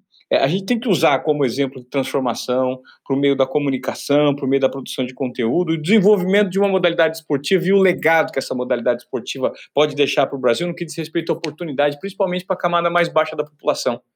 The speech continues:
né? A gente fala de sucesso, de números, de fama, mas é importante que o Brasil tenha e traga uma modalidade esportiva como o futsal, porque é impressionante. Cara, você vê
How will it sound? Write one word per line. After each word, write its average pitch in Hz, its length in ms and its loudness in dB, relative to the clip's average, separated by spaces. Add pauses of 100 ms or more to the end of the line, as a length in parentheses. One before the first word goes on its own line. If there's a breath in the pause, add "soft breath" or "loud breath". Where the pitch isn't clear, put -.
(160)
né? 127 140 2
A 127 60 0
gente 175 200 -6
fala 175 200 4
de 143 240 -4 (280 loud breath)
sucesso, 190 640 0
de 135 120 -6
números, 165 420 0
de 135 100 -8 (100)
fama, 180 380 0 (240)
mas 156 140 0
é 196 40 2
importante 190 440 0
que 220 100 -4
o 185 40 -4
Brasil 139 460 -2 (260)
tenha 165 340 2
e 131 160 -4
traga 170 320 2
uma 147 140 0
modalidade 135 460 2
esportiva 135 380 -4
como 139 200 -2
o 127 40 -12
futsal, 165 300 -2
porque 202 140 0
é - 20 4
impressionante. 214 520 0 (200 soft breath)
Cara, 196 160 2
você - 160 -2
vê 190 460 2